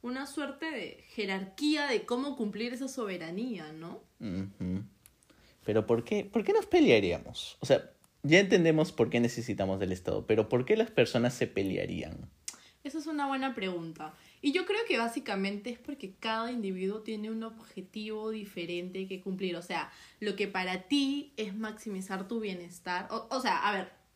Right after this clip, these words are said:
Speaker 1: detengámonos aquí. Lo que cada persona o individuo busca es encontrar un bienestar, ¿no? Ya puede ser, ya sea, puede ser económico, social, cultural, ¿no?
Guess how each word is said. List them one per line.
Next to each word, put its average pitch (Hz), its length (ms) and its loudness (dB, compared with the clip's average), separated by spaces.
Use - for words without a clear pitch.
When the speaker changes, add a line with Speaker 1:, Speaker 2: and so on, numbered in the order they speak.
Speaker 1:
detengámonos 226 720 -2
aquí. 180 320 -12
Lo 208 120 -4
que 196 140 -4
cada 254 320 2
persona 220 420 -4
o 220 60 -6
individuo 190 500 -4
busca 226 680 -8
es 208 600 -8
encontrar 185 720 -8
un 202 140 -6
bienestar, - 580 -10
¿no? - 140 -16
Ya 220 140 -8
puede 208 200 -6
ser, 202 180 -10
ya 220 120 -2
sea, 208 240 -4
puede 196 140 -6
ser 190 140 -8
económico, 196 1160 -2
social, 180 840 -6
cultural, 170 960 -6
¿no? 175 260 -12